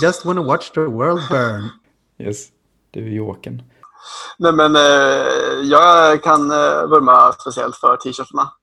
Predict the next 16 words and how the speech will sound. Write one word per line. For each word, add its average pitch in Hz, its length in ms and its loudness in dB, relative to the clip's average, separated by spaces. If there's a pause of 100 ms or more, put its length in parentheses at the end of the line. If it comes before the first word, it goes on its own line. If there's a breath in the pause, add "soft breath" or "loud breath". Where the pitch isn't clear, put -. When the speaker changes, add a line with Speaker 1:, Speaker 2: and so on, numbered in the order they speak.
Speaker 3:
Jag, 139 340 -2
eh, 139 60 -4 (320)
har 139 160 -8
fått - 180 -4
den - 180 -8
som - 180 -12
en, - 100 -6
Speaker 1:
Mm. - 200 -14
Speaker 3:
som 131 120 -8
en 127 100 -6
patron 131 340 -8
då. 123 60 -2
Speaker 2:
Ah, 139 40 0
vad 147 100 2
Speaker 3:
De 185 120 -2
Speaker 2:
nice. 135 100 -2